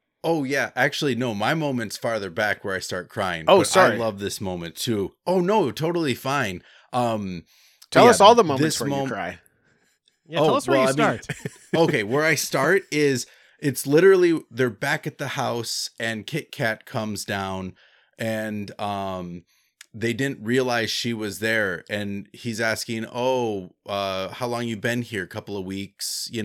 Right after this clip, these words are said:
Speaker 1: know?" And then that, and that gets me going because personally for me, I've been there to where I've had to go back and live with parents and because of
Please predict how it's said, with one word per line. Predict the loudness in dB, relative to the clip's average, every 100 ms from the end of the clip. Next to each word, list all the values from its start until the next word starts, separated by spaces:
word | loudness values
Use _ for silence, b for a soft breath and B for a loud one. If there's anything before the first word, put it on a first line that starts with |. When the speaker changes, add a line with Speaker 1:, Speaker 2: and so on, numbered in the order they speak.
| -4
Speaker 1:
know?" | -4 -6 -8 b b b
And | -8 -4
then | -4 -2
that, | 0 -2 -4 b b b
and | -6 -2
that | 0 0
gets | -2 -6 -2
me | -2
going | -2 -4 -6 -6 -6
because | -6 -8
personally | -4 -4 -4 -8 -8
for | -8
me, | -6 -4
I've | -4 -2
been | -2 -2 -4
there | -6 -8
to | -8
where | -6 -4
I've | -4 -6 -14 -16
had | -8 -8
to | -8
go | -10
back | -8 -6 -6 -8
and | -10 -8
live | -8
with | -8 -10
parents | -6 -6 -4 -6 -10 -10 -10
and | -10
because | -10 -12 -10
of | -12 -16